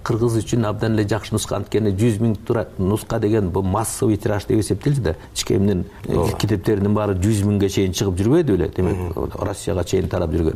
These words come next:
Speaker 2: Ошондо эки миңден ашык мектеп болгондо, э, төрт-беш журналдан барып калат экен ар бир мектепке.
Speaker 1: А, мүмкүн андан көбүрөөк бардыр. Кээ бир мектептерде, айтып атпаймынбы, азыраак алат, кээ бир мектептерде элүүдөн алдык, жыйырмадан алдык, отуздан алдык деп калат.
Speaker 2: Урматтуу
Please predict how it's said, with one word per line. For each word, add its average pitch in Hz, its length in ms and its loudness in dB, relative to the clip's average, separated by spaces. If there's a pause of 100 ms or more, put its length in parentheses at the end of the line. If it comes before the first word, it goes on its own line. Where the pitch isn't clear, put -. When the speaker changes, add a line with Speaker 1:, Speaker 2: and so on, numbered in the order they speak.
(260)
Speaker 2:
Ошондо 104 420 2
эки 107 300 0
миңден 107 300 2
ашык - 240 -4
мектеп 107 320 -2
болгондо, 110 540 0 (260)
э, 95 160 -2
төрт-беш - 640 -2
журналдан 123 460 0
барып 127 160 -4
калат 127 180 0
экен 92 180 0
ар 87 100 0
бир 82 100 -2
мектепке. 123 480 -2 (300)
Speaker 1:
А, 127 100 0
мүмкүн 190 420 4
андан 151 260 4
көбүрөөк 123 340 4
бардыр. 101 300 2
Кээ 147 200 4
бир 135 100 2
мектептерде, 123 800 2
айтып 120 260 0
атпаймынбы, 104 300 0
азыраак 110 280 2
алат, 139 220 2
кээ 113 140 2
бир 104 100 4
мектептерде 104 720 2
элүүдөн 98 580 4
алдык, 127 380 2
жыйырмадан 98 460 2
алдык, 120 320 2
отуздан 110 400 0
алдык 98 320 0
деп 92 180 -4
калат. 90 240 0 (340)
Speaker 2:
Урматтуу 131 600 2